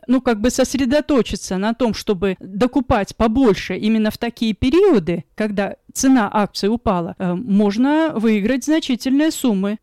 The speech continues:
Купить подешевле акции, и дивиденды-то останутся теми же самыми, правильно? Что вы дешевле акцию купите, что подороже.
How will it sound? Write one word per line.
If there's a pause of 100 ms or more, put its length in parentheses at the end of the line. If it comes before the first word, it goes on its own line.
(120)
Купить
подешевле
акции,
и
дивиденды-то
останутся
теми
же
самыми,
правильно?
Что
вы
дешевле
акцию
купите,
что
подороже.